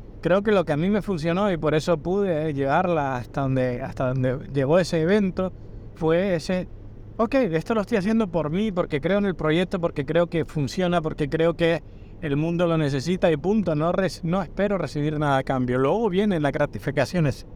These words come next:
sí, pero cuando lo haces desde esta actitud. Igualmente, me ha servido a la hora de compartir contenido. Es decir, yo he creado este podcast y posiblemente nadie me esté escuchando, pero me da igual.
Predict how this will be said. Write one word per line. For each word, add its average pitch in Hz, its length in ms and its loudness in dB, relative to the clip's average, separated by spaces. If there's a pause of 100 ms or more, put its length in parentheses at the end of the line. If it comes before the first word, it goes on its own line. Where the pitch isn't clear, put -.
(520)
sí, 214 320 -2 (320)
pero 170 180 2
cuando 165 460 4 (100)
lo 170 180 4
haces 180 300 0
desde 147 360 2
esta 151 220 -4
actitud. 139 480 -2 (400)
Igualmente, 208 720 0 (1120)
me 170 80 2
ha 190 60 0
servido 202 420 2
a 156 60 2
la 147 100 4
hora 170 160 2
de 175 60 -2
compartir 160 480 -2
contenido. 160 640 0
Es 135 60 -8
decir, 151 360 -2
yo 208 540 -2
he 175 160 2
creado 220 300 2
este 180 200 -2
podcast 170 320 0
y - 20 0
posiblemente 214 640 0
nadie 220 280 2
me 220 80 2
esté - 160 -4
escuchando, 208 520 -2
pero 226 200 -2
me 240 100 0
da 226 220 0
igual. 202 760 2